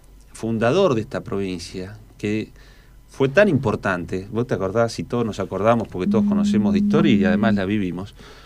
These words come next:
lo que fue el, las épocas del movimiento popular neuquino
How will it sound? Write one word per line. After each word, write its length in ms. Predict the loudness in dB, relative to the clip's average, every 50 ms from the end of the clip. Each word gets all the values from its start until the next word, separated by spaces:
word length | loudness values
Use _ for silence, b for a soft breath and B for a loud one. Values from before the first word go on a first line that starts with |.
| B B B B
lo 140 | -4 -4 -2
que 100 | -2 -6
fue 380 | -6 0 2 2 2 2 0 -4 B B B B B B B B B B B B B -10
el, 260 | -10 -10 -10 -14 -14 -10
las 240 | -10 -10 -8 -8
épocas 380 | -6 -2 -2 -2 -2 -4 -8 -10
del 100 | -8 -8
movimiento 400 | -8 -8 -4 -4 -4 -2 -2 -4
popular 340 | -4 -2 -2 0 0 2 2
neuquino 560 | 2 -2 -2 -2 -2 0 0 2 0 0 -2